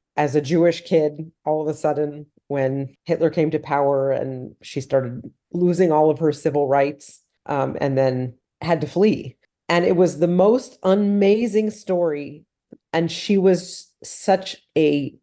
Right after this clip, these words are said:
vivid storyteller.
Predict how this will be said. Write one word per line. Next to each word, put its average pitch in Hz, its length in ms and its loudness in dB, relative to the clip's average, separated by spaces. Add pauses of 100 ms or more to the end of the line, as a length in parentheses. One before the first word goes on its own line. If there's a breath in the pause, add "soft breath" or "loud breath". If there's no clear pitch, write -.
(300)
vivid 180 1000 2 (220)
storyteller. 160 1000 2